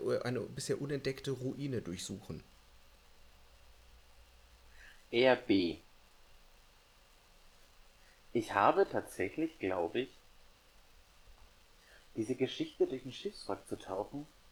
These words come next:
Speaker 2: ich glaub, das fänd ich sowas von mega höllengruselig.
Speaker 1: Ich hätte tatsächlich auch einfach riesig große Angst, äh, weißt du, wenn du irgendwie bei, irgendwie da versch-, äh, f-,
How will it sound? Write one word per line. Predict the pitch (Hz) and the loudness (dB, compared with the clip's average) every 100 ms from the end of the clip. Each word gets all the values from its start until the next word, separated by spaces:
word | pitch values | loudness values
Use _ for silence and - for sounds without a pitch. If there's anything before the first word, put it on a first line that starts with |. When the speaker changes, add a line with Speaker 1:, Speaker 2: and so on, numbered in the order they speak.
| - - | -20 -20
Speaker 2:
ich | - - | -20 -14
glaub, | 85 - | -12 -10
das | 90 - | -12 -6
fänd | 101 101 | -6 -6
ich | 95 | -10
sowas | - 107 120 | -6 -4 -4
von | - 92 87 | -8 -8 -4
mega | 95 139 135 127 | -4 -4 -6 -2
höllengruselig. | 95 101 117 80 76 78 76 85 - - - - - - | -2 -2 -6 -12 -10 -12 -12 -14 -14 -20 -20 -20 -20 -16
Speaker 1:
Ich | 113 127 | -8 -6
hätte | 139 | -6
tatsächlich | 131 110 113 127 | -4 -4 -4 -4
auch | 120 - | -4 -4
einfach | 117 123 - | -6 -6 -8
riesig | 127 165 175 170 | -8 -4 -6 -6
große | 131 147 139 - | -4 -2 -2 -2
Angst, | 127 156 - | -4 -4 -4
äh, | - 123 123 - - - | 0 0 -2 -12 -18 -6
weißt | 135 - | -4 -2
du, | |
wenn | 135 131 | -2 0
du | 131 | 0
irgendwie | 127 131 120 120 117 | -2 -4 -4 -2 -4
bei, | - 113 | -2 -2
irgendwie | - 123 120 | -2 -6 -6
da | 120 104 | -4 -2
versch-, | 139 139 - | -2 -4 -4
äh, | 98 - 98 - | -6 -6 -10 -16
f-, | - - - | -18 -16 -18